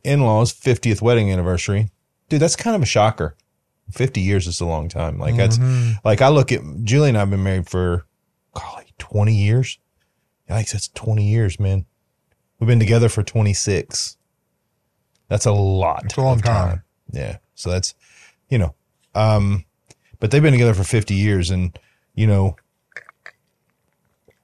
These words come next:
Speaker 1: listening to them talk, just kinda soaking up knowledge this weekend about things that they've gone through and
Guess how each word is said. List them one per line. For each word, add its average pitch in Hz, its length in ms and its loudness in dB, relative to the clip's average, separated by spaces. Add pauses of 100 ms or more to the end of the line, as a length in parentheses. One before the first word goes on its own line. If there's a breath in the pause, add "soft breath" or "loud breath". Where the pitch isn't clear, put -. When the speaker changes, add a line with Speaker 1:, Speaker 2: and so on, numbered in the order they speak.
(560)
Speaker 1:
listening 120 540 4
to 113 140 0
them 110 240 2
talk, 104 400 2
just - 260 -4
kinda 101 240 -2
soaking 107 420 2
up 104 120 -2
knowledge 95 480 2
this 98 180 -2
weekend 98 420 0
about 87 180 -2
things 107 240 2
that 92 100 -6
they've 101 200 0
gone 110 280 2
through 120 360 4
and 92 200 0